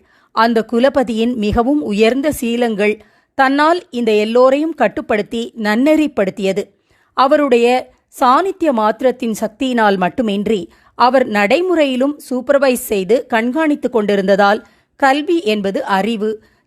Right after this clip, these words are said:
சம்பாத்தியம் என்பவற்றோடு நிற்காமல், ஒரு ஜீவனின் ஆத்மா பூர்ணத்துவம் பெறுவதற்கு வழி போட்டு கொடுப்பதாகவே அமைந்தது.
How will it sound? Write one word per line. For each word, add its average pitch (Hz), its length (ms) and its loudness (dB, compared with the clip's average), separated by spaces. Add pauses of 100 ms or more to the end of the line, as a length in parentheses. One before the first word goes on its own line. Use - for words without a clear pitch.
சம்பாத்தியம் 247 680 2
என்பவற்றோடு 220 680 -2
நிற்காமல், 196 720 0 (260)
ஒரு 285 220 2
ஜீவனின் 262 560 0
ஆத்மா 214 680 0
பூர்ணத்துவம் 277 640 -2
பெறுவதற்கு 220 600 2
வழி 214 320 2
போட்டு 247 340 0
கொடுப்பதாகவே 202 640 0
அமைந்தது. 208 640 -4